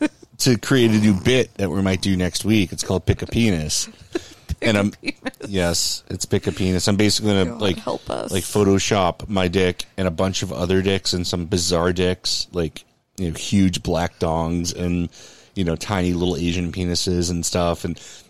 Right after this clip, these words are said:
Speaker 2: you know, I'm gonna mix them all together and see if you can figure out which one's my dick. And I bet you will. I bet you'll be able to figure it out.
Speaker 1: Okay.
Speaker 2: I, pr-, I'm, I, I think you'll be fine.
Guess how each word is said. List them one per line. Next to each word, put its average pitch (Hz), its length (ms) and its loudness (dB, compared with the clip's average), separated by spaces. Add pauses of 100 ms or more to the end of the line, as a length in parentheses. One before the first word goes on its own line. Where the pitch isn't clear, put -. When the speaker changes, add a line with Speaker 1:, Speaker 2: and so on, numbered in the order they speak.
Speaker 2:
you 92 100 -6
know, 80 120 -6
I'm 82 100 -6
gonna 90 120 0
mix 95 220 -2
them 90 200 -4
all 90 240 2
together 92 340 2
and 82 100 -4
see 95 180 -2
if 87 40 -4
you 82 60 -8
can 71 120 -10
figure 87 220 -2
out 80 80 -8
which 80 140 -10
one's 82 200 -8
my 82 80 -8
dick. 71 300 -12 (1500)
And 76 500 -4
I 101 120 0
bet 120 260 0
you 117 100 0
will. 80 460 -2
I 113 80 0
bet 110 120 2
you'll 101 120 0
be 90 80 -2
able 78 80 -2
to - 60 -18
figure 78 200 -10
it 82 80 -10
out. - 120 -4
Speaker 1:
Okay. 202 360 -10 (160)
Speaker 2:
I, 98 120 0
pr-, - 200 -6
I'm, 95 180 -2 (120)
I, 98 80 0
I 92 200 -2
think 87 260 -4
you'll 87 120 -2
be 80 80 -6
fine. - 280 -10